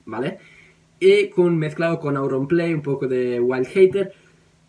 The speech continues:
pero lo hace a su forma. O sea, aunque parezca que hace lo mismo, no hace lo mismo porque lo hace de una forma diferente. Comenta otro tipo de vídeos y la verdad es que son muy entretenidos, me parece muy interesante y, o sea, este creo que estaría en el top uno de youtubers,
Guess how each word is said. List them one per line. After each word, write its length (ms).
pero 160
lo 60
hace 140
a 40
su 140
forma. 540
O 40
sea, 120
aunque 160
parezca 280
que 100
hace 180
lo 100
mismo, 240
no 120
hace 140
lo 120
mismo 260
porque 180
lo 80
hace 160
de 100
una 260
forma 200
diferente. 580
Comenta 320
otro 180
tipo 220
de 80
vídeos 340
y 100
la 80
verdad 160
es 60
que 60
son 180
muy 260
entretenidos, 720
me 120
parece 240
muy 200
interesante 720
y, 360
o 100
sea, 420
este 260
creo 120
que 80
estaría 240
en 80
el 160
top 240
uno 240
de 120
youtubers, 460